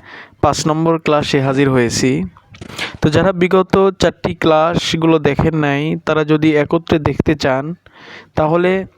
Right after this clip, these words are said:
আমার চ্যানেলের প্লেলিস্টে তিরিশ দিনব্যাপী কোরআন শিক্ষা কোর্স নামক একটা প্লেলিস্ট করা আছে। ওখানে গিয়ে আপনারা মোট ক্লাসগুলো এক-, একত্রে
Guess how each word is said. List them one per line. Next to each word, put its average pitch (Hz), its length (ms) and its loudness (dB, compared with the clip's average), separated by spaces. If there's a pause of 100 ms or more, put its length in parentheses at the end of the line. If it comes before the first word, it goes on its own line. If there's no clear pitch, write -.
আমার 156 280 0
চ্যানেলের 175 540 2
প্লেলিস্টে 165 760 0
তিরিশ 156 360 0
দিনব্যাপী 165 460 0
কোরআন 147 300 -2
শিক্ষা 151 360 -2
কোর্স - 420 -2
নামক 160 320 0
একটা 160 380 -4 (1300)
প্লেলিস্ট 170 460 2
করা 165 280 2
আছে। 170 380 0 (960)
ওখানে 185 280 2
গিয়ে 180 280 4
আপনারা 160 500 0
মোট 160 300 -2
ক্লাসগুলো 170 680 2
এক-, - 680 -8
একত্রে 165 640 0